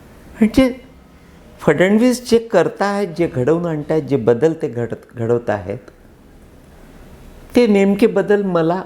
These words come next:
अपेक्षित होते. अमुक एखाद्या नेत्यानं ते करावे तसं सारखं वाटायचं, पण या पद्धतीचे बदल घडवणारे,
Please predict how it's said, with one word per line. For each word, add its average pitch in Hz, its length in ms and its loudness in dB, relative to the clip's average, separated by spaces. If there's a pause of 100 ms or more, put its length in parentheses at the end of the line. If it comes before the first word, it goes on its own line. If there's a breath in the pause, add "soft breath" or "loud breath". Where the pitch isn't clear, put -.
अपेक्षित 160 560 -4
होते. - 280 -12 (180)
अमुक 180 280 -2 (100)
एखाद्या 156 360 -2
नेत्यानं 147 580 -4
ते 139 60 0
करावे 131 460 -2
तसं 131 220 -4
सारखं 135 380 -2
वाटायचं, 110 500 -6 (1800)
पण 233 220 4 (560)
या 170 200 4
पद्धतीचे 165 680 -2
बदल 147 380 2
घडवणारे, 135 640 -2